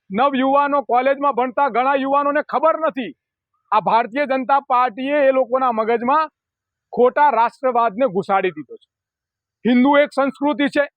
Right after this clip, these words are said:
ક્ષત્રિય એક કર્તવ્ય છે અને સનાતન એક ધર્મ છે. આ સમજવું પડશે. સનાતન ધર્મ કોઈ આલિયા માલિયા જમાલિયાઓથી નથી વધી રહેલો.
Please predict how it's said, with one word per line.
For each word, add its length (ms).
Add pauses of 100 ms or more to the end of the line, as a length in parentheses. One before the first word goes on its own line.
(880)
ક્ષત્રિય 580
એક 120
કર્તવ્ય 520
છે 180 (880)
અને 160
સનાતન 540
એક 200
ધર્મ 340
છે. 160
આ 120
સમજવું 420
પડશે. 260 (1160)
સનાતન 500
ધર્મ 260
કોઈ 220
આલિયા 340
માલિયા 320
જમાલિયાઓથી 580
નથી 220
વધી 220
રહેલો. 180